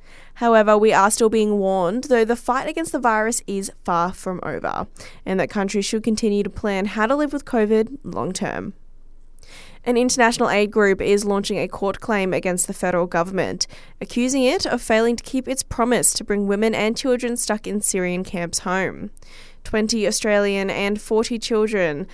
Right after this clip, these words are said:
have been stuck in the camps since Islamic State fell in twenty nineteen. Less than twenty were brought home last year. Treasury is tipped to predict an earlier than expected end to falling real wages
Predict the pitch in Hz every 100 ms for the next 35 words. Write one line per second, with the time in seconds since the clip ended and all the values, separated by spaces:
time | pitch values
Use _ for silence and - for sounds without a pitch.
0 | - - 220 220 214 214 214 208 - 220
1 | 240 240 220 311 - - - 233 226 220
2 | 208 233 - 240 202 - 202 196 175 175
3 | - 170 160 160 - 185 185 104 - -
4 | - - - - 175 - 175 214 220 220
5 | 175 160 175 170 - - 160 175 151 180
6 | - 113 - - - - - - - -
7 | - - - - - 277 285 262 214 226
8 | - 247 247 254 233 226 - 175 - 190
9 | 190 214 214 208 214 - 196 208 - 185
10 | 185 196 - 208 180 175 185 180 170 170
11 | 175 202 254 214 92 92